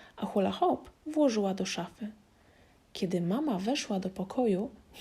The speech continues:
nie ukrywała zdziwienia. „Porządki z rana? A co to za zmiana?” „Chcę, żeby zabawki się dobrze czuły w moim pokoju”.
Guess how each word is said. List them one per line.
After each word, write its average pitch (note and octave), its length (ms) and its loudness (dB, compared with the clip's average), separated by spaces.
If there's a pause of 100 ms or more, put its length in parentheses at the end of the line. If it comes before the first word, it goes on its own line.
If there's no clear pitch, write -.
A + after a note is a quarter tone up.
nie G3+ 180 8
ukrywała F#3 720 4
zdziwienia. F#3+ 800 2 (800)
„Porządki A#3 680 10
z F#3+ 120 8
rana? F#3+ 460 8 (720)
A G3 100 8
co - 320 8 (140)
to C#4 140 12
za G#3+ 200 12
zmiana?” F#3 1080 8 (1000)
„Chcę, - 440 8
żeby C4+ 260 6
zabawki C4 460 6
się C#4 140 2
dobrze B3+ 320 4
czuły B3+ 320 8
w B3 80 -8
moim B3 240 2
pokoju”. A3 500 6